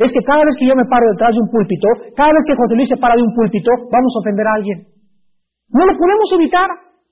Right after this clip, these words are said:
Muchos van a estar de acuerdo, pero siempre habrá alguien que va a estar enojado,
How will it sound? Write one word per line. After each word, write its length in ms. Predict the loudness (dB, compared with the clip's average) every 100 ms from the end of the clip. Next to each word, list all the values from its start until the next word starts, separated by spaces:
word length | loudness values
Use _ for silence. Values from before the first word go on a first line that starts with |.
| _ _ _ _
Muchos 320 | 2 2 4
van 160 | 2 2
a 0 |
estar 160 | 2
de 80 | 0
acuerdo, 320 | 2 2 2 2
pero 80 | 2
siempre 480 | 0 2 0 2 2
habrá 240 | 2 2
alguien 200 | 0 0 0
que 80 |
va 80 | 0
a 40 | 0
estar 120 | 0
enojado, 480 | 0 -2 0 2